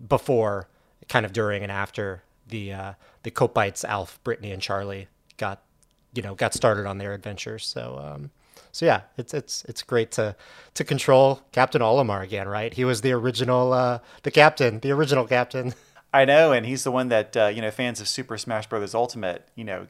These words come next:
Speaker 2: can play as, as Captain Olimar in that game as well. And for a lot of people, that might have been their first introduction to the Pikmin franchise. And, and in a way, it's, it's somewhat similar.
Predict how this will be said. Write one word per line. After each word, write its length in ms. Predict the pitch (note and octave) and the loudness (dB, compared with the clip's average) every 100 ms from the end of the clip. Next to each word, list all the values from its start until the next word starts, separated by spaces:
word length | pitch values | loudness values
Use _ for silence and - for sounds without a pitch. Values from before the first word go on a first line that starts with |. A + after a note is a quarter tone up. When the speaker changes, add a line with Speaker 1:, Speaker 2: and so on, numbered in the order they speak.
| _ | _
Speaker 2:
can 280 | - G#2 G2 | -10 -10 -8
play 300 | - G#2 F#2+ | -2 0 0
as, 280 | F#2+ - - _ | -6 -8 -12 _
as 220 | G2+ G#2 | -14 -12
Captain 340 | - A2+ - G#2+ | -4 -2 -2 -6
Olimar 320 | G#2 G2+ G2+ | -8 -4 -4
in 60 | G2+ | -4
that 180 | G#2 | -6
game 180 | A2 G2 | -8 -12
as 120 | F#2+ | -8
well. 200 | A#2+ B2+ | -4 -4
And 80 | A#2+ | -4
for 100 | A2+ | 0
a 40 | C#3+ | 2
lot 120 | A#3 | 2
of 80 | - | -2
people, 240 | C3 B2 | -6 0
that 160 | A#2+ B2 | 0 0
might 160 | B2 | -2
have 80 | D3 | -2
been 140 | G#2+ G2+ | -6 -10
their 100 | G2 | -8
first 300 | A#2+ A#2 - | -8 -8 -10
introduction 640 | A2+ G#2 A#2+ - G#2 F#2+ - _ _ - | -8 -4 -4 -4 -12 -16 -20 _ _ -14
to 100 | G#2+ | -12
the 80 | |
Pikmin 340 | G#2 A#2 G#2+ G2+ | -10 -10 -10 -12
franchise. 720 | - G#2 G2+ G#2+ G2+ G#2+ G#2 | -6 -4 -4 -4 -2 -4 -6
And, 180 | F#2 F#2 _ _ _ _ - | -12 -16 _ _ _ _ -2
and 100 | C3 | 0
in 80 | C3 | 2
a 40 | |
way, 240 | B2+ D#3+ D#3+ | 4 4 4
it's, 180 | - | 0
it's 160 | - A#2+ | -6 -4
somewhat 340 | E3+ F#3+ C3 | -2 0 -2
similar. 440 | - A2+ G2+ A2 | -2 -6 -4 -4